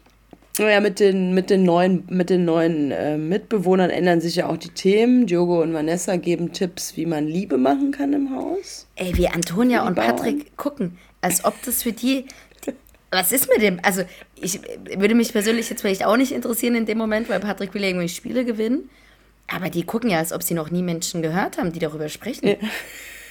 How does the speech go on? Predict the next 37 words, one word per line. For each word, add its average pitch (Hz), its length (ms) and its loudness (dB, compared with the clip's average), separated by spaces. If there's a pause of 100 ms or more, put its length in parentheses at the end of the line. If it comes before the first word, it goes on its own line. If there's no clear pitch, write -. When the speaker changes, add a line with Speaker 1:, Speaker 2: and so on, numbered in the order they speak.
(260)
Speaker 1:
<laughs> 254 80 2 (880)
Ja, 196 200 4 (220)
zumindest 196 420 -2
kann 202 140 4
man 185 120 4
das 170 160 2
super 190 260 2
gut 175 180 2
im 156 160 0
Wandschrank 196 560 0
machen. 180 320 0
Da 151 120 0
kann 156 360 -6 (460)
die 180 80 0
Frau 185 300 2
sich 180 200 -2
im 175 140 -4
Wandschrank 170 440 -2
einfach 156 300 -4
verstecken, - 580 -6
reinstellen 220 800 2
und 180 160 -2
der 170 100 2
Mann 170 240 0
stellt 160 360 -2
sich - 220 -10
dran 147 380 -6
mit - 180 -10
einer 143 120 -8
Decke. 151 540 -4 (360)
Speaker 2:
Ja. 185 280 -14
Speaker 1:
Sieht 185 220 -6
man 160 160 2
gar 135 160 0
nichts. 143 400 -4
Kamerafreie 151 800 0
Zone. - 300 -10